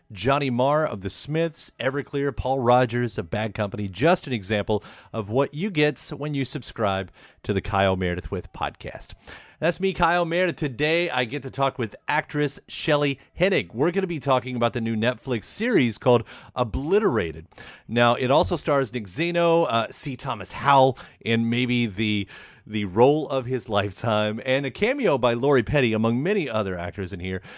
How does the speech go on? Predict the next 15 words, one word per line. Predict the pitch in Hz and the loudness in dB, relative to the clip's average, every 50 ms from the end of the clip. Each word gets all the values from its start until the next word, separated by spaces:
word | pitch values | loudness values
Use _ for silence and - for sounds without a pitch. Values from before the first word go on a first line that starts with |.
| - - - - - - | -20 -20 -20 -20 -6 -2
And, | 117 123 127 127 | 0 0 0 0
and | - 135 131 135 135 - _ _ | 0 -2 -2 -2 -4 -8 _ _
the | - - 131 143 143 | -20 -6 -4 -2 -2
series, | - - - 269 330 339 294 - | -2 -2 0 2 2 2 2 2
so, | - - 165 151 147 - _ - | 2 2 2 2 2 -2 _ -6
so | - 160 | -2 0
we've | 147 143 120 | 0 0 2
got | 160 170 165 | 2 0 2
this, | - 160 143 - - - | 2 0 0 0 2 4
um, | 139 127 123 120 110 104 - _ - - - _ _ _ | 4 6 6 4 2 0 -6 _ -20 -20 -20 _ _ _
this | - 123 120 - - - - - _ _ - | -2 0 0 0 -2 -6 -8 -12 _ _ -4
elite | 135 127 127 123 123 131 143 143 143 123 - - - - - _ _ _ _ _ _ _ | -2 -2 0 -2 0 0 0 0 0 -2 -6 -10 -10 -12 -16 _ _ _ _ _ _ _
special | - - - - - 143 131 - - 139 120 | -6 -6 -6 -2 0 0 0 2 2 0 0
forces | - - - 123 120 120 110 - 117 101 - | 0 0 0 2 2 2 2 0 -4 -6 -6
team | - - 110 98 90 85 80 92 101 | -6 -6 -4 -4 -4 -4 -6 -8 -12